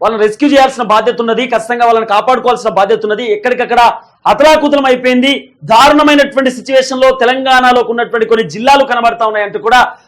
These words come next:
ప్రధానమంత్రి నరేంద్ర మోడీ పొద్దున ఫోన్ చేసేటప్పుడు ముఖ్యమంత్రి రేవంత్ రెడ్డి ఎక్స్‌ప్లెయిన్ చేసినట్ట. ఇక్కడ ఉన్నటువంటి పరిస్థితులు, ఇక్కడ ఉన్నటువంటి వాస్తవాలను చెప్పే ప్రయత్నం చేస్తూ, కొంత డబ్బులు కావాలి, కొంత ఫండ్ పంపియండి అంటూ కూడా ముఖ్యమంత్రి రేవంత్ రెడ్డి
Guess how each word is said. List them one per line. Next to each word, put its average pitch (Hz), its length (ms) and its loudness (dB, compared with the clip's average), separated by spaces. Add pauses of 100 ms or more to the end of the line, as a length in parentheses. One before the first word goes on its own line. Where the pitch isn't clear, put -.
(140)
ప్రధానమంత్రి 277 600 2
నరేంద్ర 262 280 2
మోడీ 269 200 0
పొద్దున 262 340 0 (120)
ఫోన్ 262 220 2
చేసేటప్పుడు 269 440 0 (500)
ముఖ్యమంత్రి 294 380 2
రేవంత్ 277 260 4
రెడ్డి 277 120 4
ఎక్స్‌ప్లెయిన్ 262 320 -4
చేసినట్ట. 254 360 -2 (380)
ఇక్కడ 214 180 -2
ఉన్నటువంటి 254 380 0
పరిస్థితులు, 226 420 -2
ఇక్కడ 240 160 -2
ఉన్నటువంటి 240 380 -2
వాస్తవాలను 226 800 0
చెప్పే 247 200 0
ప్రయత్నం 240 420 -2
చేస్తూ, 214 400 -2 (260)
కొంత - 160 0 (160)
డబ్బులు 262 280 2 (100)
కావాలి, 285 340 4
కొంత 269 200 0 (100)
ఫండ్ 254 240 0
పంపియండి 262 380 0
అంటూ 247 180 -2
కూడా 247 400 2 (220)
ముఖ్యమంత్రి 262 380 2
రేవంత్ 254 300 2
రెడ్డి 190 440 0